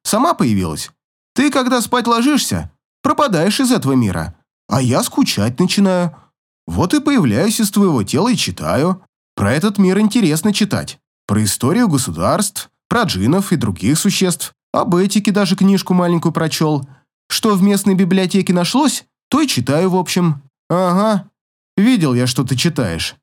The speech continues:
Романы для подростков. К делу давай. Кто такие джинны? Они живут и в этом, и в своём мире.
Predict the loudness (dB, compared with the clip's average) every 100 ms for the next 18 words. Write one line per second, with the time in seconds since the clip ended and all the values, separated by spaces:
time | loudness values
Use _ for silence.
0 | _ _ -2 2 2 0 0 0 0 0
1 | 0 -4 -6 -10 -14 -18 _ _ -4 0
2 | 2 2 2 0 0 0 -2 -6 -12 _
3 | _ -8 -2 0 0 0 2 2 2 2
4 | -2 -8 _ _ _ -10 -2 2 4 4
5 | 2 2 0 0 0 0 0 2 0 -2
6 | -2 0 2 2 2 2 0 -2